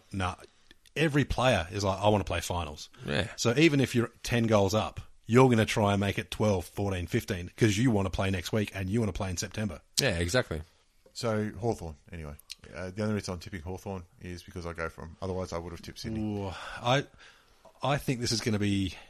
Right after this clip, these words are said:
Speaker 1: a fairly, uh, unsociable match, and I,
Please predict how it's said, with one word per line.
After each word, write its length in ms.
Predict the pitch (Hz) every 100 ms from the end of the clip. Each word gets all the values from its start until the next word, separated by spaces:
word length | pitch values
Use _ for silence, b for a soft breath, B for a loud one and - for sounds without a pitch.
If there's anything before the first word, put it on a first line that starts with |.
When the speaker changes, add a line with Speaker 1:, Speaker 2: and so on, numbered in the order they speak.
| _ _ _ _ _ _ _ -
Speaker 1:
a 80 | 98
fairly, 920 | - - - 127 120 113 107 101 98
uh, 340 | 95 95 92 -
unsociable 720 | 120 107 - 120 110 120 117
match, 400 | 113 208 - - B B B B B B B -
and 320 | 107 104 107
I, 180 | 113